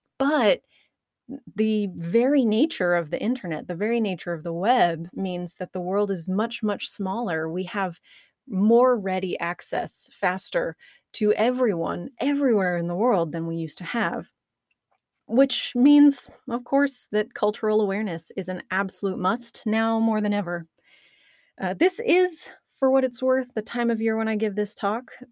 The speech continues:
and that's because of this last part of the life skills section, which is digital citizenship. Digital citizenship, um, it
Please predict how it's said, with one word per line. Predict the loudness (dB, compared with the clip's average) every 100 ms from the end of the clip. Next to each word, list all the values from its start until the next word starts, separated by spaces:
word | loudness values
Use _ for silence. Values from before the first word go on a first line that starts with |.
| -6
and | -4 0 0
that's | 0 -2
because | -6 -2 -4
of | -4
this | -6 -6
last | 0 2 2 -2 -16 -14
part | -2 0 0 -6 -6
of | -4 -2
the | -2
life | 0 0
skills | 0 -2 -2 -2
section, | -6 -6 -4 0 0
which | 0 -2 0
is | 0 0 -4 -18 -20 _ _ 0
digital | 0 4 2
citizenship. | 2 2 2 -2 -6 -6 -10 -10 _ _ _ _ _ _ -2
Digital | 0 2 0 0
citizenship, | 2 2 2 0 0 -2 -2 -10 -20 _
um, | -10 -6 -8 -6
it | -8 -10